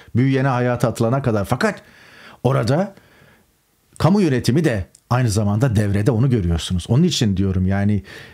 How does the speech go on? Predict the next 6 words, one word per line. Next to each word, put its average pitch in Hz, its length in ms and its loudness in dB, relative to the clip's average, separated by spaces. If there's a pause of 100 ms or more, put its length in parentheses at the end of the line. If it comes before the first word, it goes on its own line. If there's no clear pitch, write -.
(160)
yedi 117 220 4
yıllık 123 380 0
yaklaşık 110 480 -2
İngiltere 110 520 0
deneyiminin 117 580 2
de 127 220 -2